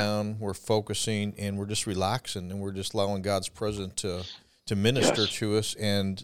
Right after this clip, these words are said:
Speaker 1: allow all of the worries of today and, and the rush and the rush and the, and all the social media and everything else just to
Speaker 2: Yes.
Speaker 1: just be in the presence of God. And, and,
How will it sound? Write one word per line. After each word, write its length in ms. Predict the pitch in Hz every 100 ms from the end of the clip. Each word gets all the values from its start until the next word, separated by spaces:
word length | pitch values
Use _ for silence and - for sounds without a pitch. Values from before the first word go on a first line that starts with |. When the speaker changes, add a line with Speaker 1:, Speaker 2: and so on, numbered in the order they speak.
| -
Speaker 1:
allow 280 | 101 110 104
all 360 | 104 113 117
of 160 | 117 113
the 100 | 113
worries 440 | 107 110 107 101
of 160 | 101 90
today 500 | - 107 110 107 104
and, 140 | 98
and 260 | 95 95 90
the 140 | 92
rush 420 | 92 104 101 -
and 100 | 95
the 40 | 95
rush 380 | 98 98 101 -
and 100 | 87
the, 40 | 87 - _ _ _ _
and 80 |
all 120 | 101 101
the 60 |
social 400 | 101 113 107 -
media 300 | 98 104 104
and 80 | 101
everything 280 | 101 101 98
else 260 | 98 101 -
just 220 | 98 -
to 200 | - 92 98
Speaker 2:
Yes. 300 | - 107 -
Speaker 1:
just 200 | - -
be 100 | 113
in 60 | 113
the 60 |
presence 380 | 104 117 104 101
of 80 | 98
God. 320 | 101 98 82 98
And, 240 | 98 92 -
and, 120 | -